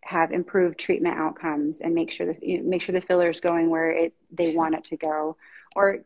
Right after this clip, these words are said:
Speaker 1: to keep them safe, right? That speaks to every single patient,
Speaker 2: Exactly.
Speaker 1: um, out there. So I feel like, um, with this movement into the aesthetic industry, ultrasound, I'm already having, um,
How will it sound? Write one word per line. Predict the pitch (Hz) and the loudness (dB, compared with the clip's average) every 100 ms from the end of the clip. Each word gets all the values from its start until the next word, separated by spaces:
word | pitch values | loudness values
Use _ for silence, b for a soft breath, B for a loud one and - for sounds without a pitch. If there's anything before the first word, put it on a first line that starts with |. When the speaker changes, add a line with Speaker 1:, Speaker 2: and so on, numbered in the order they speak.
| _ | _
Speaker 1:
to | |
keep | - 208 | -12 -10
them | - 190 | -8 -10
safe, | - 190 160 | -6 -6 -6
right? | 175 175 | -8 -4
That | 175 | -6
speaks | - 190 - | -4 -8 -8
to | - - | -16 -12
every | 170 175 | -10 -10
single | - 170 156 | -8 -10 -8
patient, | 175 160 - - - | -8 -10 -10 -14 -14
Speaker 2:
Exactly. | - 196 - - - | -16 -14 -14 -8 -4
Speaker 1:
um, | - - - - B B - | -2 -4 -6 -14 B B -2
out | 180 | -2
there. | 175 160 | -2 -6
So | 185 214 | -4 0
I | 190 196 | 0 0
feel | - - 220 | -4 -6 -4
like, | 233 220 - _ b b - | -4 -6 -8 _ b b -12
um, | 180 - - - - _ _ _ - 160 | -10 -8 -12 -14 -18 _ _ _ -18 -10
with | 175 190 196 190 | 0 0 0 -4
this | 175 190 185 - - - - | -4 -4 -4 -10 -16 -18 -14
movement | - 180 175 175 170 170 160 - - | -8 -4 0 -2 0 -2 -2 -8 -6
into | 175 170 160 156 | -2 -2 -2 -4
the | 156 | -2
aesthetic | 160 - 160 151 | -6 -4 -2 0
industry, | 175 160 156 - - - B B B | 0 -2 -4 -2 -2 -2 B B B
ultrasound, | - 185 185 180 175 160 160 - - _ _ - | 2 2 2 -4 0 0 0 -2 -6 _ _ -2
I'm | 165 190 208 | 2 2 2
already | 180 175 | -2 -2
having, | 170 - 170 170 165 156 156 - | -6 -6 -6 -4 -4 -2 -4 -8
um, | - - - - | -14 -12 -12 -12